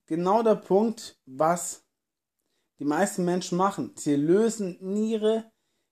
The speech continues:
negativen Bilder aus der Vergangenheit, die nicht unbedingt negativ sind, ja, ähm, auf. Oder, äh, nicht auf, ja, indem sie sich selbst anlügen. Also ich hätte mich selber anlügen können,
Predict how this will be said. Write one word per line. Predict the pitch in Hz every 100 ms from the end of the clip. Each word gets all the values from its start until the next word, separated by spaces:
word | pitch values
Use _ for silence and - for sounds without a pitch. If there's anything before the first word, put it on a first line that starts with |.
| -
negativen | 151 202 220 208 208 208 208 233 240 _ _ _ _ _
Bilder | 135 175 202 190 190 240 220 _ _ -
aus | 135 139
der | -
Vergangenheit, | - 123 180 160 120
die | 151
nicht | 165 202 247 -
unbedingt | 220 208 202
negativ | 185 196 185 170 143
sind, | - 233 254 165 -
ja, | 120 180 190 - - - - - - - -
ähm, | 170 175 170 170 165 156 _ _ - _ _ _ _ _ _ _ _ _
auf. | 220 247 156 - _ _ _ -
Oder, | 151 160 175 -
äh, | 180 175
nicht | 220 233 -
auf, | 131 107 -
ja, | 127 180 -
indem | 139 147 175
sie | 170 170
sich | 170 151 -
selbst | 165 165
anlügen. | 135 117 98 95 -
Also | 131 143
ich | -
hätte | 190 196
mich | 175 160
selber | 175 202
anlügen | 196 196 202 185
können, | 208 226